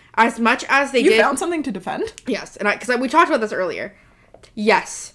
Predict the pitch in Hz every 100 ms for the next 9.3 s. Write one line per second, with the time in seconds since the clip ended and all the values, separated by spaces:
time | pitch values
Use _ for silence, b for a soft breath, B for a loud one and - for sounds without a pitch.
0 | - 220 233 220 233 - 233 220 214 196
1 | 196 190 190 - 196 190 - - - -
2 | - b b 208 202 202 190 202 202 165
3 | 143 123 233 _ _ _ _ _ b b
4 | b - - - 240 190 143 62 214 _
5 | _ _ b b b - 285 330 - 269
6 | - 269 254 202 - 240 247 240 240 220
7 | 202 208 202 196 185 131 240 - _ b
8 | b b 254 - _ _ _ _ _ _
9 | - 233